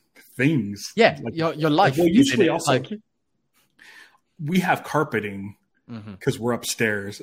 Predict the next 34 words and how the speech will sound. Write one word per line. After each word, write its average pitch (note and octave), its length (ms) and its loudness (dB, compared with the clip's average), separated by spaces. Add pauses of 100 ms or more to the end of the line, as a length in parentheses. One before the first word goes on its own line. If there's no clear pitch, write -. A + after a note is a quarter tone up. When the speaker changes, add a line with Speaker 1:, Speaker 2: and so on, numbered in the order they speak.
Speaker 1:
This C3+ 220 -4
is A#2 120 -8
downstairs, A2+ 720 -2
and A2+ 160 -6
they G#2+ 60 -8
have, G#2 200 -6
like, G2 160 -8
a G#2+ 60 -10
hard G#2 380 -8 (580)
Speaker 2:
Hardwood. G2 260 -10
Speaker 1:
surface G2 360 -10
floor, G2+ 540 -8 (340)
so G#2+ 320 -4
it's - 100 -10
bouncing G#2+ 640 -6
off G2 240 -20
that. - 380 -10 (220)
Speaker 2:
Yeah. F#2+ 380 -10
Speaker 1:
Um, G2+ 200 -4 (240)
<laughs> - 260 -4
it's D3+ 400 0
just D3+ 120 -2
a D#3 60 4
wide B2 300 2
open C3 260 -2
space. B2 340 -6 (300)
I'm A#2+ 140 0
also C3 340 4
in B2 140 2
the, A2+ 360 -2
in A2+ 200 -4
the G#2 280 -8 (1000)
dining A#2+ 500 0
room G#2 420 -10